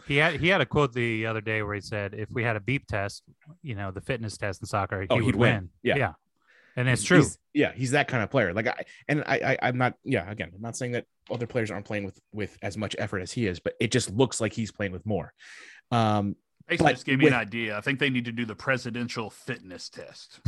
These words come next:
Speaker 2: <laughs>
Speaker 3: That's what
Speaker 2: See
Speaker 3: they
Speaker 2: where
Speaker 3: need to do
Speaker 2: everyone
Speaker 3: to get
Speaker 2: <laughs>
Speaker 3: back
Speaker 1: Oh,
Speaker 3: on
Speaker 1: please,
Speaker 3: track.
Speaker 1: no. I
Speaker 2: stacks
Speaker 1: could
Speaker 2: up.
Speaker 1: never do a pull-up. It was just the most embarrassing week period
Speaker 3: Yeah,
Speaker 1: of my life.
Speaker 3: yeah. Mo-, more than anything, that might have been good for kids' physical health, but it was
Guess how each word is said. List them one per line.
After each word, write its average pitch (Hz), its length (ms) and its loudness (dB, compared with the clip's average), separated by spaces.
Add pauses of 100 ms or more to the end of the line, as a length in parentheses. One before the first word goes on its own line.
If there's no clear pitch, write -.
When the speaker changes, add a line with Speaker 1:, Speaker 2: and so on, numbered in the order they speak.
Speaker 2:
<laughs> 113 160 -2
Speaker 3:
That's 180 480 8
what 135 240 0
Speaker 2:
See 151 120 6
Speaker 3:
they - 20 10
Speaker 2:
where 127 180 8
Speaker 3:
need 127 60 4
to - 20 0
do 127 60 2
Speaker 2:
everyone 120 140 0
Speaker 3:
to 107 60 -8
get 113 200 -6
Speaker 2:
<laughs> - 0 -
Speaker 3:
back 120 160 2
Speaker 1:
Oh, 120 60 6
Speaker 3:
on 104 80 0
Speaker 1:
please, 117 200 4
Speaker 3:
track. 113 140 4
Speaker 1:
no. 113 60 6
I 127 100 8
Speaker 2:
stacks - 100 8
Speaker 1:
could 160 40 4
Speaker 2:
up. 147 60 4
Speaker 1:
never 131 200 6
do 117 100 6
a 110 60 4
pull-up. 110 420 2
It 110 60 -2
was 101 100 -4
just 104 140 -6
the 120 60 -4
most 113 200 2
embarrassing 107 640 0 (160)
week 113 220 -2
period 165 220 6
Speaker 3:
Yeah, 101 80 2
Speaker 1:
of 101 40 0
my 107 120 2
life. 104 440 0
Speaker 3:
yeah. 139 80 -10
Mo-, 170 220 0
more 208 240 4
than 160 140 2
anything, 147 400 -2
that 160 160 0
might 202 140 2
have 190 100 0
been 135 180 -2
good 135 240 -2
for 131 100 -4
kids' 131 320 -6
physical 139 420 -2
health, 143 360 -2 (180)
but 147 140 0
it 143 80 0
was 131 160 -4